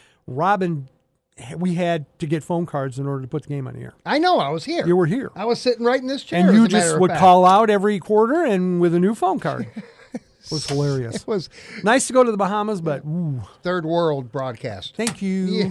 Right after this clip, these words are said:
Speaker 2: oh, but,
Speaker 1: So,
Speaker 2: but
Speaker 1: anyway.
Speaker 2: now, I don't think now, I think, I think now they have an internet setup.
Speaker 1: Yes, they
Speaker 2: from
Speaker 1: do.
Speaker 2: I, what, from what Hook was telling me.
Speaker 1: Yes, they
Speaker 2: But
Speaker 1: do. But
Speaker 2: so, so if
Speaker 1: I
Speaker 2: we, if
Speaker 1: think
Speaker 2: we go back, we're good.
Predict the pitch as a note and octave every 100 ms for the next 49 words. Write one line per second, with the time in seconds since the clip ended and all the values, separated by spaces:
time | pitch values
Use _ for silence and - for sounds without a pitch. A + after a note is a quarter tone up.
0 | - G#3+ F3+ D3+ D#3+ F#3+ F3+ B3+ G#3 A#3+
1 | A3 F#3 G3 G#3+ C4 C#4 A3 G3 F3+ -
2 | G3+ - E3 G3+ E3+ E3+ D#3+ C#3+ C#3 B2
3 | B2 B2 A#2 A2 - A2+ G#2 F#2 E3 -
4 | D#3+ C#3 C#3 D3 - C3+ - C#3 A#2+ G2
5 | B2+ - F2+ - A2+ D#2 F2 D3 - D#3
6 | B2+ A#2 C3+ G3 - - - A#3 G#3 A3+
7 | B3+ A#3+ B3+ B3 C4 B3 A#3+ A3+ G3 F3+
8 | D#3 A2 F#2